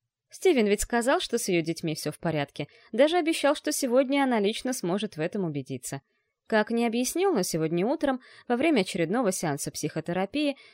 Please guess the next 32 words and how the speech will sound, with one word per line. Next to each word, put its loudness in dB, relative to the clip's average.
он -4
сказал, 2
чтобы 0
Саша 0
к -10
трем -2
часам -2
дня -2
была -2
готова. -6
То 0
есть 2
не 0
торчала, 0
как -2
всегда, 0
в -6
спортзале, -2
а -4
ждала 2
у -2
себя -2
в -12
комнате. -8
Саша 0
посмотрела 2
на 2
висевшее -2
в -6
зале 2
электронное -4
табло. -8